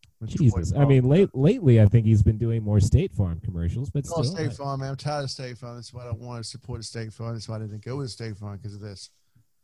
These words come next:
Speaker 1: Tired of it. I was afraid it was gonna be the
Speaker 2: State Farm Bowl?
Speaker 1: Oh, man, dude, that'd been ugly, wouldn't it? 'Cause you know how much I hate Air Rodgers. But, I mean, this is just ridiculously low over under fifty-six and a half. Come on, man. Even if Tom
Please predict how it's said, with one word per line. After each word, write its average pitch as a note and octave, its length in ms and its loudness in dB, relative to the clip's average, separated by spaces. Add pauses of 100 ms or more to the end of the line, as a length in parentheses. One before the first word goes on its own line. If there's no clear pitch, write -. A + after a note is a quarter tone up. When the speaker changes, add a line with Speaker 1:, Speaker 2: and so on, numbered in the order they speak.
(220)
Speaker 1:
Tired B2 320 -2
of A2+ 100 -2
it. G#2 60 -4
I G#2+ 80 -4
was G#2+ 140 -4
afraid A2+ 300 -8
it A2 40 -6
was G#2 100 -8
gonna G#2+ 180 -8
be A2 260 -6
the G2+ 840 -8 (640)
Speaker 2:
State A2 320 2
Farm A2+ 240 -2
Bowl? A2+ 300 6 (100)
Speaker 1:
Oh, A2 200 -14
man, G2+ 100 -20 (140)
dude, G#2 120 -20
that'd G2+ 100 -18
been - 320 -20
ugly, F#2+ 160 -14 (100)
wouldn't G2 200 -20
it? - 500 -20
'Cause G#2 160 -16
you A2 80 -12
know A2 100 -12
how G#2+ 100 -12
much G2+ 140 -16
I G2+ 60 -14
hate G#2 200 -12
Air G#2 140 -14
Rodgers. G#2 260 -16 (400)
But, D3 240 -4
I C3+ 120 -6
mean, A#2+ 220 -8
this C#3 160 -10
is B2 60 -14
just G#2+ 200 -14
ridiculously G#2 680 -12
low G2+ 320 -14
over G#2 360 -12
under A#2+ 480 -10 (460)
fifty-six F#3+ 600 -10
and E2 100 -16
a F2+ 40 -16
half. F#2 360 -12 (140)
Come A2 140 -8
on, A2 300 -6
man. A2 240 -10
Even C#3 180 -10
if C3+ 140 -10
Tom A#2 540 -8